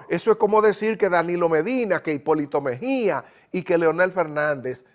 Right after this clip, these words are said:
no tienen nada que ver con lo de, con lo de Odebrecht. Ellos no tienen nada que ver. No, son los segundones los que tienen que ver.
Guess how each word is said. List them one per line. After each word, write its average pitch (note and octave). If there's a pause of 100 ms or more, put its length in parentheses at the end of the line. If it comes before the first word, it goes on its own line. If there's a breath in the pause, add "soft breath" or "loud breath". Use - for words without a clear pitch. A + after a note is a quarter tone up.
(100)
no F#3+
tienen G3
nada G3+
que G#3
ver G3+
con F#3+
lo F#3
de, C#3+ (460)
con G#3+
lo G#3+
de A#3+
Odebrecht. F#3 (1000)
Ellos G3+
no G#3
tienen G3+
nada F3+
que F3
ver. F#3+ (1700)
No, F3+ (260 soft breath)
son A#3
los A3+
segundones F#3+
los D3
que D3+
tienen E3
que D#3+
ver. G3